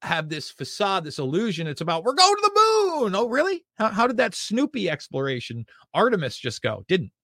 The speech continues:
didn't go, because that's, again, it's imagination land. "We're going to Mars. Elon Musk's taking us there." The real thing is about the weaponization of space, developing technologies, uh, on behalf of the transhumanist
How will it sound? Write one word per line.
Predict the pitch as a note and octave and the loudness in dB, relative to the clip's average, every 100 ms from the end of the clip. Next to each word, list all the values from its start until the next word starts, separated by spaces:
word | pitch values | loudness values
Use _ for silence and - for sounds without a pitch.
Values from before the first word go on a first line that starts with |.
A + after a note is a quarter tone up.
| _ | _
didn't | D#3 F3 | -4 0
go, | F3+ C3+ - _ | 2 2 0 _
because | B2 C#3 B2+ | -8 -6 -6
that's, | C#3+ | -10
again, | D3 E3 - | -2 -2 -2
it's | - | -8
imagination | D3+ F3+ D3+ D#3+ G3 - C3+ | -4 -4 -4 -6 -6 -6 -8
land. | A#2+ | -4
"We're | B2 | 2
going | C#4 F#4+ | 4 4
to | |
Mars. | G4+ F#4 F4+ F4 D4+ A3+ F#3+ - - | 4 4 6 6 4 2 -4 -10 -12
Elon | E3+ A#3+ E4 | -6 -2 0
Musk's | E4 E4 | 0 0
taking | - F4+ B3 | -2 -2 -6
us | - | -4
there." | E3 - _ _ - _ _ _ _ | -4 -4 _ _ -20 _ _ _ _
The | D#3+ | 0
real | F#3 E4+ D4+ | 4 4 4
thing | G#3+ F3+ F#3+ - _ _ _ _ - | 4 2 -2 -8 _ _ _ _ -2
is | E3 | 0
about | E3 E3 D#3+ | 4 4 4
the | C#3+ | 2
weaponization | F3+ G#3+ B3+ F#3+ G#3 G#3 G#3 | 2 2 0 2 2 2 -2
of | G3+ | -4
space, | - D3+ G3 - | -2 -2 -2 -6
developing | C#3 F3 G#3+ - F3+ | -2 0 0 0 -6
technologies, | - F#3 - F#3+ G3 D#3 D#3 E3 D3+ - | -4 -6 -2 -2 0 -2 -6 -8 -10 -12
uh, | C3 - B2+ | -16 -14 -8
on | - D#3+ | -2 -2
behalf | C3 D#3+ G#3 A#3 | -2 0 0 0
of | D#3 | -2
the | C3+ | -8
transhumanist | - C#3 B2 - B2 A#2 A2 - | -4 -4 -4 -6 -6 -6 -10 -16